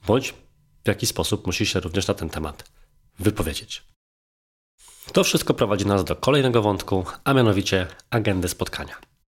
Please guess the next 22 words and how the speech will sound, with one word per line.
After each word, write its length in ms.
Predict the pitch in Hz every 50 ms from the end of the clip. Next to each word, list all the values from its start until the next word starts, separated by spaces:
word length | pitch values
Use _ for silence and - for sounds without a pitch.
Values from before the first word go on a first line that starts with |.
| _ _ -
Ostatnimi 380 | - - 120 - 160 170 139
czasy 300 | - - 82 - - 120 - - _ _ _ _ _ _ -
jestem 300 | 107 107 - - 101 95 -
coraz 460 | - - - - 135 135 123 117 98
bardziej 340 | 90 98 101 95 90 92 92
surowy, 460 | - - - 104 104 101 90 80 90
jeżeli 360 | 90 90 85 92 90 92 92 87
chodzi 460 | - - 95 98 90 92 92 92 -
o 420 | - 95 90 87 90 90 - - _ _ _ _ _ _
pojawianie 440 | - - 104 104 98 107 113 113 107
się 120 | - -
na 80 | 101 92
jakichkolwiek 540 | 87 - - 90 - - 98 87 85 87 -
spotkaniach 680 | - - - - - - 76 78 - 143 - - - - _ _ _ _ _ _ _ _ - - - - _ _ _
i 380 | 117 113 113 117 117 151 - - _
zawsze, 420 | - 113 131 123 - - 131 120 104
absolutnie 440 | - - - 110 113 127 - 120
zawsze 240 | 101 101 - - -
wymagam, 500 | 82 82 80 80 82 87 123 143 175 180 - - _
że 220 | - - 101 85
przed 340 | - - - - - 143 143
spotkaniem 640 | - - 135 123 - - 98 95 95 95 92 98